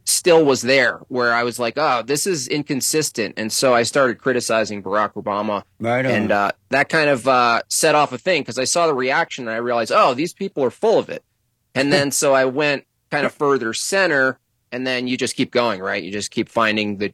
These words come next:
Speaker 1: where the truth is. And, and that's kind of the job of the humorist or the comedian or the satire, uh, creator is to just reflect the truth of the matter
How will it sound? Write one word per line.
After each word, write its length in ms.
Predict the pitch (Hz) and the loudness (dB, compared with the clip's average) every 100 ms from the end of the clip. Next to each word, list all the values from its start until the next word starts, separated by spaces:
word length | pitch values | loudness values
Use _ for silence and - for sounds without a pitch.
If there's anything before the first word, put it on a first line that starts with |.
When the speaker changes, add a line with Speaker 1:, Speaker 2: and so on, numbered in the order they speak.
| _ | _
Speaker 1:
where 260 | 107 117 110 | 0 2 2
the 80 | |
truth 360 | 107 147 131 - | 0 0 0 2
is. 280 | 127 120 113 | 2 2 -2
And, 300 | 104 101 92 | -6 -8 -10
and 280 | 101 101 101 | -8 -6 -2
that's 400 | 110 - - - _ - | -2 -2 -8 -10 _ 0
kind 140 | 185 | 4
of 80 | 156 | 4
the 40 | |
job 360 | 117 143 143 139 | 4 4 4 4
of 140 | 117 | 2
the 260 | 123 117 110 _ _ _ | 2 2 0 _ _ _
humorist 580 | 160 165 156 147 143 139 | 0 4 4 4 0 -4
or 40 | |
the 120 | 113 | -4
comedian 580 | 113 131 139 139 135 127 | -6 -4 0 0 0 0
or 180 | 117 117 | 0 -2
the 200 | 107 104 | -2 -4
satire, 720 | - 117 - 113 104 104 98 - | 0 -2 0 0 2 0 -2 -4
uh, 420 | 104 87 85 - | -4 -4 -4 -8
creator 540 | - 127 113 107 92 | 0 2 4 2 0
is 200 | 87 101 - | -2 -4 -6
to 120 | 104 | -6
just 320 | 110 110 - _ - | -4 -4 -6 _ -2
reflect 640 | 120 - 143 143 - 127 | -2 0 2 2 0 -6
the 80 | - | -6
truth 340 | - 151 131 | 0 0 0
of 100 | 120 | -2
the 60 | 110 | -4
matter 500 | 113 110 107 101 101 | -2 -2 0 -2 -6